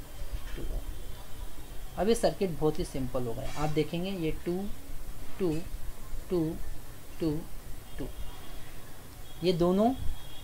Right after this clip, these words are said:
parallel में connected है, तो टू, टू का parallel combination one होगा और इन टू, टू का parallel combination वन होगा, ये भी टू का। तो हमको ए point,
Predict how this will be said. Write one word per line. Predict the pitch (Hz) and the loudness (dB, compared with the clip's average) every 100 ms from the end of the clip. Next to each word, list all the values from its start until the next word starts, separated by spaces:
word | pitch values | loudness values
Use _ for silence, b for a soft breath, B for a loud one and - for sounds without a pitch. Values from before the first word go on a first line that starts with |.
| - | 0
parallel | 151 160 170 | 2 4 2
में | 175 180 | 2 0
connected | 175 170 - 180 | 0 -2 -4 -4
है, | 202 - - - | -2 0 2 2
तो | 156 | 2
टू, | - - 202 208 208 - - - - - - - - - - - | 0 0 0 0 -4 -6 -4 -2 0 0 -2 -8 -6 -4 -4 -2
टू | 185 | 0
का | 175 | 2
parallel | 180 160 156 170 | 4 4 2 2
combination | 170 160 165 160 165 151 | 2 2 2 0 0 0
one | 143 151 | 0 0
होगा | 113 - | 0 0
और | 170 | 0
इन | 165 165 | 0 0
टू, | 170 | 0
टू | 151 160 | 0 0
का | 156 | 2
parallel | 143 139 139 | 2 2 0
combination | 147 131 135 - - | -2 -2 0 0 0
वन | 135 131 | -2 -4
होगा, | 131 123 | -4 -2
ये | 135 | -2
भी | 135 | 0
टू | 127 | 0
का। | 135 - B B B B B - - | 0 -2 B B B B B -2 0
तो | - 170 | 4 4
हमको | 165 156 156 180 - - | 4 2 2 2 2 0
ए | 175 190 202 | 4 4 4
point, | 190 151 147 | 2 2 0